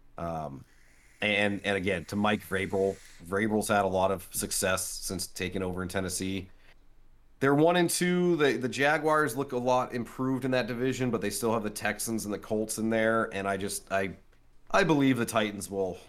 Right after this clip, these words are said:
will find a way to, to, you know, again, get to five hundred, maybe even sneak into the playoffs, into the A F C, which the A F C is very top heavy. But then you look at, like, teams six and seven.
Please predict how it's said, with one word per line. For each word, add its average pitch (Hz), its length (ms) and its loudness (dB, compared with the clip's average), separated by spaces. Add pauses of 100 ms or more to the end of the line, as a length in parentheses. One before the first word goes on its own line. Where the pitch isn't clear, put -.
(160)
will 92 100 -10
find 95 360 -4
a 90 40 -8
way 90 140 -8
to, 87 260 -6 (120)
to, 82 300 -8 (540)
you 90 60 -12
know, 82 160 -10 (100)
again, 82 380 -12 (400)
get 92 180 -6
to 90 100 -8
five 90 300 -2
hundred, 92 300 -6
maybe 90 200 -6
even 87 160 -8
sneak - 400 -8
into 90 120 -8
the 85 60 -8
playoffs, 85 480 -6
into 85 120 -8
the 85 100 -8
A 85 200 -6
F 85 80 -6
C, 92 260 -6 (220)
which - 160 -2
the 202 140 6
A - 40 4
F - 60 0
C 196 120 0
is 156 80 0
very 127 220 2
top 123 340 0
heavy. 147 360 0 (360)
But 123 260 2
then 127 120 2
you 147 100 2
look 143 180 4
at, 131 60 2
like, 104 360 -2
teams 120 280 -2
six 127 300 -2
and 107 120 -2
seven. 127 460 -2